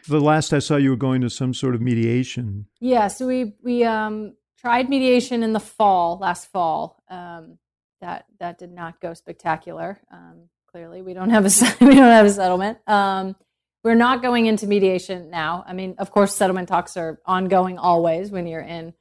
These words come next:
Speaker 2: a lawsuit.
Speaker 1: You've asked for sixty-six million dollars in, in damages.
Speaker 2: Yeah, thereabouts, thereabouts. Um, we feel like,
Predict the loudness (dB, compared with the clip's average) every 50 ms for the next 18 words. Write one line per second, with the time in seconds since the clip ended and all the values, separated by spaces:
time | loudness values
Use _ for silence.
0 | _ _ _ _ _ _ _ -4 -2 0 0 0 -2 -4 -6 -8 -6 -8 -8 -10
1 | -8 _ 0 2 4 6 6 4 4 4 2 2 4 4 2 2 2 2 0 0
2 | 2 2 0 0 0 -2 -2 -2 0 0 0 0 0 0 0 0 0 0 -2 -2
3 | -4 -4 -6 -6 -6 -8 -6 -6 -4 -4 -2 -2 0 0 0 -2 -4 -6 -8 -10
4 | -12 -6 0 4 4 6 6 6 4 4 4 4 2 2 2 0 -6 -12 -10 -6
5 | -6 -4 0 2 2 0 0 0 -4 -8 -8 -6 -4 -2 -2 -2 -2 -4 -8 -8
6 | -10 -6 -2 0 2 4 6 6 6 6 4 2 -4 -10